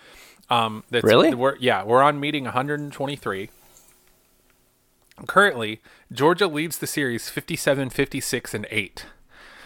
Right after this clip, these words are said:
Speaker 1: So if Auburn wins this game, it is going to be a dead tie.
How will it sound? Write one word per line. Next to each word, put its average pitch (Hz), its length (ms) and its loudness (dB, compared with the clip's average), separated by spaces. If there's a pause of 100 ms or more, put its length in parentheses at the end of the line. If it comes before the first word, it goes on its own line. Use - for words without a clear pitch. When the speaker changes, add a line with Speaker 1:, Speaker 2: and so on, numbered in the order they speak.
(180)
Speaker 1:
So 110 420 4
if 110 200 0
Auburn 135 260 6
wins 139 180 0
this 139 120 -4
game, 127 240 4
it 113 120 2
is 104 80 -2
going 113 180 0
to 104 60 -6
be 107 100 0
a 101 40 0
dead 110 260 0
tie. 95 240 2